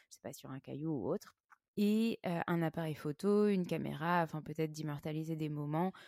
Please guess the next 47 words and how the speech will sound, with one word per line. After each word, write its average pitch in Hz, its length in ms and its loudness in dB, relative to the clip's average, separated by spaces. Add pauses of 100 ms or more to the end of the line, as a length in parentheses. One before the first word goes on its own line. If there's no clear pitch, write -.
(400)
personnels, 165 580 0
mais 165 120 2
aussi 147 240 -4
peut-être 156 340 -4
pour 156 200 -8
le 139 120 -4
pro 175 600 4
ou 170 60 2
les 151 120 -2
partager. 156 680 -2
Nous, 196 100 4
on 165 140 0
avait 147 180 -4
décidé, 147 380 -6
par 147 160 -8
exemple, 156 260 -6
de 151 100 -6
faire 147 240 -8
un 151 140 -4
réel 151 400 -2
sur 156 180 -10
le 147 140 -4
digital 147 460 -8
nomadisme, 147 560 -4
donc 147 180 -8
il 143 60 -12
me 143 60 -12
fallait 143 220 -6
quand 151 140 -10
même 156 160 -6
ma 147 100 -6
petite - 240 -20
caméra 143 440 -6
pour 156 160 -10
pouvoir, 147 480 -10
euh, 151 40 -8 (360)
filmer 160 720 0
et 139 60 -6
que - 80 -20
ce 147 100 -20
soit 151 240 -10
quand - 100 -14
même 147 200 -6
un 135 100 -8
minimum 143 400 -6
de 151 100 -6
qualité. 139 420 -14